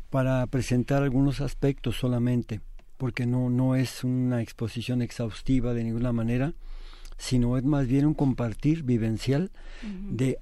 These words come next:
Speaker 1: algo de lo que se vive en esa, en ese acontecimiento migratorio. Algo que señalamos nosotros es que ese,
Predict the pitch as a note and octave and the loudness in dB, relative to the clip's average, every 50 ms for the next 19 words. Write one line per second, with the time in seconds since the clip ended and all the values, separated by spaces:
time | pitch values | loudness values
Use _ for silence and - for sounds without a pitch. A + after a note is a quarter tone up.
0 | - - E3+ F3+ F#3 F3 C3 A#2+ A2+ A2 - - - - C3 A#2+ C3+ B2+ B2 A2+ | -4 -2 0 2 2 2 2 0 -2 -4 -6 -10 -10 -6 -2 0 0 0 0 -2
1 | - B2+ A2+ - - B2+ A#2 B2+ C3 B2+ C#3 C3+ B2 A#2+ B2 B2 A#2+ - - D3 | -2 -4 -4 -2 -2 0 2 2 2 2 0 0 0 0 -2 -2 -2 -4 -4 -4
2 | C3 C3 B2+ B2 B2 - - - - C#3+ B2+ A#2+ A#2+ A#2+ B2 - - - C#3 C3+ | -4 -2 -2 -2 -2 0 -2 -2 -2 -4 -4 -4 -4 -4 -4 -6 -6 -4 -2 -2
3 | C#3 C3+ C3 B2 A2+ G#2+ G#2 - - - - - - B2+ A#2+ - C3 B2 A2+ - | 0 0 0 -2 -2 -4 -6 -8 -8 -10 -8 -4 -2 -2 -2 0 -2 -2 -2 -2
4 | A#2+ - - B2 B2 B2+ B2+ B2+ B2+ - - C#3 C#3 C#3 - - - C3+ B2 A#2 | -4 0 2 2 4 4 4 2 0 -2 -2 0 0 0 -2 -2 -2 0 0 0
5 | A2+ A2+ A#2 A#2 - B2+ A#2+ A2+ A2 G#2+ - - - - - - - - - - | 0 0 -2 0 0 0 0 0 -2 -4 -4 2 6 8 10 10 10 8 4 2
6 | - - - - - - - C3+ C3+ D3 D3 D#3 D3 - D3+ C#3 B2+ B2+ B2 A#2+ | 0 -2 0 0 -2 0 2 4 6 6 6 4 4 4 4 4 4 4 4 4
7 | A#2 A2+ - - B2 B2 B2 B2 B2 C3 C3 C#3+ D3 D3 C3 - - D#3 D3 - | 2 2 2 2 2 4 4 4 4 4 4 4 4 2 2 2 0 0 2 2
8 | E3 E3+ E3+ - - - - C3+ B2+ A2+ - - - D3+ D3+ D3 B2 - - - | 4 4 4 4 2 0 0 0 0 0 0 2 2 4 4 4 4 2 0 -4
9 | - - - - - C#3 C3+ - - D#3+ D#3+ D#3 D#3 D3 B2+ - | -6 -8 -4 0 0 0 0 2 0 2 2 4 4 4 2 2